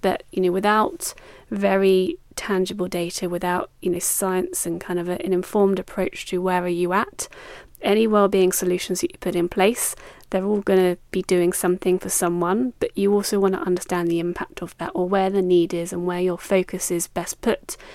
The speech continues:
when you have very limited resources. So, uh, you know, this is the journey that I think we're on at the moment. So, you know, naturally,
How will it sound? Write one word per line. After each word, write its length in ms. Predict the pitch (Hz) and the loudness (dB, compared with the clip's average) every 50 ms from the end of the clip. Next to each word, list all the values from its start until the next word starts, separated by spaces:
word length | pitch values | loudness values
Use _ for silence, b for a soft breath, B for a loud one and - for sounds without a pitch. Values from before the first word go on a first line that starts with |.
| B B B B | B B B B
when 140 | 202 180 180 | 0 2 2
you 100 | 185 185 | 2 0
have 120 | 196 180 | -2 -6
very 360 | 202 202 - 185 180 180 180 | -4 -2 -2 0 2 2 2
limited 440 | 175 175 170 170 170 - 175 170 - | 2 2 -2 -2 -4 -4 -8 -8 -6
resources. 580 | 175 175 196 180 165 170 - - - - 349 - | -6 -8 -6 -6 -6 -6 -4 -2 -2 0 0 0
So, 380 | - - - 180 175 170 180 - B B B B B B B B B _ - - _ - | -2 -2 -2 0 0 0 -2 -4 B B B B B B B B B _ -20 -20 _ -4
uh, 100 | - - - - | -4 -4 -4 -4
you 200 | - - 208 202 | -4 0 2 4
know, 260 | 180 170 170 - - - - | 4 4 2 0 -2 -2 2
this 160 | - 226 - | 2 4 4
is 100 | 214 196 | 4 2
the 80 | - 208 | 2 0
journey 320 | 190 - 196 190 185 185 | 2 2 4 6 6 6
that 60 | 185 185 | 4 4
I 80 | 190 | 2
think 160 | - 180 - | 0 0 0
we're 140 | 180 175 180 | 2 0 2
on 100 | 175 185 | 2 0
at 80 | - 320 | 0 0
the 80 | 180 | 0
moment. 420 | 196 202 - 185 180 180 180 - - | 0 0 0 2 2 2 0 0 -2
So, 280 | - - 196 190 190 190 302 - _ | -2 0 0 0 0 -2 -4 -10 _
you 120 | - 190 175 | 2 2 4
know, 100 | 175 170 | 4 4
naturally, 580 | 185 190 - - - - 190 185 180 175 180 | 4 2 2 0 0 2 4 6 6 4 4